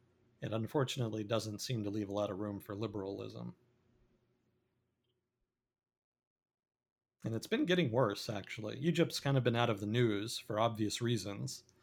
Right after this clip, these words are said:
uh, but the Egyptian government under al-Sisi has been cracking down, and he's been,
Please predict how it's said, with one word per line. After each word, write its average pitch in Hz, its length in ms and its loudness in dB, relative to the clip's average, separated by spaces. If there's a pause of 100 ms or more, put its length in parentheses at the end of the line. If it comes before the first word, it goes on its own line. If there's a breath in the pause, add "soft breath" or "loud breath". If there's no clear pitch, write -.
(600 soft breath)
uh, 107 200 -2
but 104 160 -4 (140)
the 123 120 0
Egyptian 139 340 4
government 120 440 6
under 113 260 2
al-Sisi 107 640 0
has 107 160 0
been 104 200 -6
cracking 104 400 0
down, 107 400 -2 (440)
and 98 100 -14 (120)
he's 101 140 -16
been, 104 260 -14